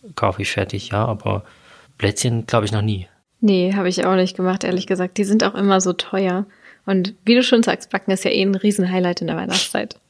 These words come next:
Speaker 2: Das macht man lieber selber. Ähm, die Plätzchen, die sind natürlich auch eine tolle Deko für den Tisch oder für die Fensterbank. Und, ähm, genau, da braucht man dann auch keinen billigen Weihnachtsschmuck aus dem Internet zu kaufen. Mache ich selber eh nicht, aber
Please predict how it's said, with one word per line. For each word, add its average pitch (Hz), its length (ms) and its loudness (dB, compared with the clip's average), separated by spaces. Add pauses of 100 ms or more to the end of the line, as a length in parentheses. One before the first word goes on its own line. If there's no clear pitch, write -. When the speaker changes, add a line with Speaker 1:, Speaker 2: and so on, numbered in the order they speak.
Speaker 2:
Das - 100 -10
macht 180 160 -2
man 175 120 -4
lieber 160 200 -2
selber. 170 360 -6 (800)
Ähm, 185 400 -2
die 202 160 -6
Plätzchen, 233 340 6
die 214 80 4
sind 208 140 6
natürlich 208 360 2
auch - 140 -10
eine 185 140 0
tolle 240 340 2
Deko 214 380 0
für - 200 -8
den 180 160 0
Tisch 208 320 2
oder 185 220 -2
für 180 120 -8
die 175 80 -6
Fensterbank. 233 680 -4 (640)
Und, 208 600 4
ähm, 190 520 0 (300)
genau, 226 260 4
da 180 100 0
braucht 185 260 -2
man 185 120 2
dann 170 80 0
auch - 180 -4
keinen 185 280 2
billigen 185 400 2
Weihnachtsschmuck 170 600 0
aus 165 140 -6
dem - 100 -8
Internet 175 400 -2
zu 180 80 -6
kaufen. 180 340 -4 (460)
Mache 185 240 -2
ich 185 80 -6
selber 185 220 0
eh 202 100 0
nicht, 202 240 -2
aber 180 300 -2